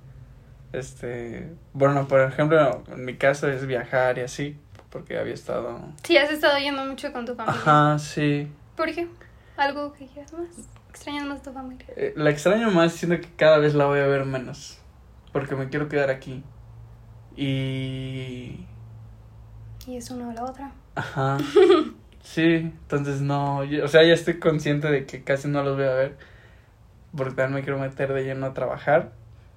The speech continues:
Speaker 1: Y, pues, sí trato de aprovecharlos también a ellos, porque, pues, también llega diciembre y yo me independizo prácticamente, ¿no?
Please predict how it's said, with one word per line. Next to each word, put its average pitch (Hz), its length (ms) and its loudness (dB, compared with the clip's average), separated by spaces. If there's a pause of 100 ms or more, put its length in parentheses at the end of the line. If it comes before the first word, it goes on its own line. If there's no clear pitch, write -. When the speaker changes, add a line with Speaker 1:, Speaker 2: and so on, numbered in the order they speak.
(1200)
Speaker 1:
Y, 135 460 4
pues, 135 480 -6 (240)
sí 175 200 0
trato 190 260 4
de 190 80 10
aprovecharlos 151 720 2
también 131 260 -2
a 135 100 0
ellos, 135 220 -4
porque, - 380 -12
pues, - 760 -14
también 127 480 -2 (600)
llega 143 280 2
diciembre 139 520 0
y 123 220 -8
yo 135 140 0
me 135 120 -2
independizo 131 720 -10
prácticamente, - 840 -12
¿no? 175 200 -12